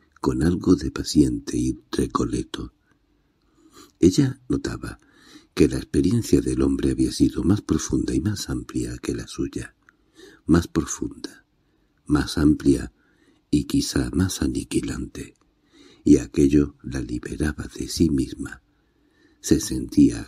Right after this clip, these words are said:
casi irresponsable. Estaba sentada a la puerta de la choza como en un sueño, absolutamente olvidada del tiempo y de los detalles concretos.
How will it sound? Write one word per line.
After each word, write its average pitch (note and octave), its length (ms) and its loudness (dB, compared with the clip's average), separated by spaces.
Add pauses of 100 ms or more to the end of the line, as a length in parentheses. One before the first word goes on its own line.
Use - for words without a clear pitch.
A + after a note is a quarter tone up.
casi - 560 -8 (140)
irresponsable. - 1080 -8 (3250)
Estaba A#2+ 420 2
sentada C#2 520 0
a B1+ 40 -4
la C2 120 -2
puerta A2+ 340 0
de C2+ 140 -2
la - 140 -6
choza C2 560 -2
como C2+ 340 -2
en F2 140 2
un G2+ 120 2
sueño, - 480 0
absolutamente E2+ 960 0
olvidada - 600 0
del - 240 -6
tiempo G2 340 4
y C#2 60 6
de B1+ 140 -6
los - 200 -8
detalles E2 480 -2
concretos. - 840 -14